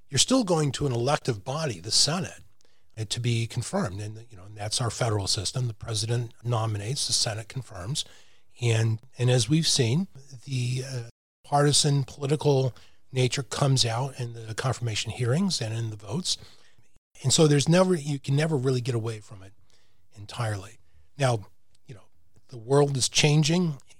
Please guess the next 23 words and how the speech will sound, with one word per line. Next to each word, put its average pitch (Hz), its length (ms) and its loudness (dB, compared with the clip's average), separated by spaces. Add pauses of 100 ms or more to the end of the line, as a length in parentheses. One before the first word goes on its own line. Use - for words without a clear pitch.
and 117 180 -2
the 117 40 -2
confirmation 123 580 -2
process 131 520 -2 (380)
is - 100 -18
becoming 127 520 2 (140)
much 127 320 -4
more 139 220 4 (200)
partisan 135 520 0
than 123 100 -4
it 117 100 -6
used 123 220 -8
to 143 60 -6
be. 143 220 -8 (680)
You 117 80 -14
know, 107 100 -4
Justice 123 420 4
Scalia 131 460 2 (760)
was 123 340 2
confirmed, 135 500 2
I 113 80 2
believe, 123 380 0
by 107 420 -4